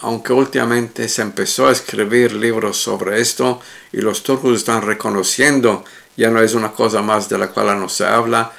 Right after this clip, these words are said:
Hay escritores turcos que publicaron libros sobre este dacio, sobre lo que pasó. Eh, ya se está reconociendo que fue una época donde lo, el gobierno turco hizo ciertas cosas que no debía hacer.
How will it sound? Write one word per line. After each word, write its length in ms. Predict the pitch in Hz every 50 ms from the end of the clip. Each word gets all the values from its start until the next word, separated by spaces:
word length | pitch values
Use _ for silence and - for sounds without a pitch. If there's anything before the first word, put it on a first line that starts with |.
| - - - -
Hay 300 | - - 117 120 120 117
escritores 680 | 110 - - - - 120 - - 120 117 110 95 -
turcos 480 | - - 135 135 131 123 - 127 117 -
que 160 | - - 123
publicaron 680 | 107 107 101 107 104 - - 113 113 107 107 104 101
libros 460 | 101 113 120 117 113 107 110 107 101 -
sobre 800 | - - 110 107 107 104 104 104 104 98 98 101 - - 98
este 240 | 101 - - - 95
dacio, 640 | 95 98 110 123 131 123 - - 127 123 123 120 113
sobre 300 | - - 101 98 98 95
lo 120 | 95 92
que 140 | - - 98
pasó. 580 | - - - - - - 120 127 131 131 131 - - - - - - - - - - - - - - -
Eh, 720 | - - 123 120 120 117 117 117 117 117 113 104 - -
ya 140 | - - 117
se 100 | - -
está 180 | 123 - - 127
reconociendo 680 | 123 120 - 117 107 101 98 - 147 151 147 143 139
que 160 | - - - -
fue 160 | - 165 180
una 340 | 180 170 147 135 123 120 123
época 560 | 131 131 - 143 - - 131 131 135 131 - - - _ _ _ _ _ -
donde 600 | 139 135 139 139 139 135 135 123 - - - -
lo, 320 | - 139 143 151 151 147 147
el 80 | 147
gobierno 480 | 135 143 151 156 175 180 170 156 139 127
turco 320 | - 156 151 147 - 143
hizo 160 | 135 131 120
ciertas 420 | 113 - 147 135 120 123 113 107 -
cosas 400 | - - 120 113 113 110 104 -
que 140 | - 123 110
no 100 | 104 101
debía 300 | 98 95 101 104 101 98
hacer. 360 | 95 - - - - _